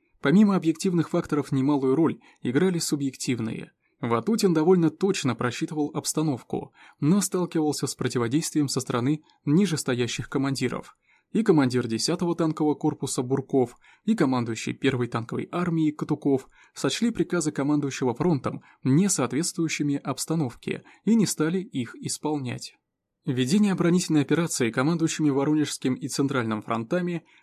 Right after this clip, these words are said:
неизбежно будет сравниваться, несмотря на разницу в исходных условиях на каждом из фронтов. Иногда утверждается, что Ватутин вел операцию настолько слабо,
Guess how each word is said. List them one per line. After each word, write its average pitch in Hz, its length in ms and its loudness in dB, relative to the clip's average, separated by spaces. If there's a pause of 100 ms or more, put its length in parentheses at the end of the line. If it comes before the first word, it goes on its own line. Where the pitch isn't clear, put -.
неизбежно 147 540 0
будет 147 220 0
сравниваться, 127 640 -4
несмотря 143 360 -2
на 180 120 0
разницу 160 400 -2
в 131 60 -2
исходных 131 420 -4
условиях 151 480 -2
на 120 100 -4
каждом 135 360 -4
из - 260 -8
фронтов. 123 580 -6 (400)
Иногда 131 320 2
утверждается, 185 720 0
что - 160 0
Ватутин 147 480 0
вел 139 240 -2
операцию 135 560 -2
настолько 143 420 -2
слабо, 139 540 -4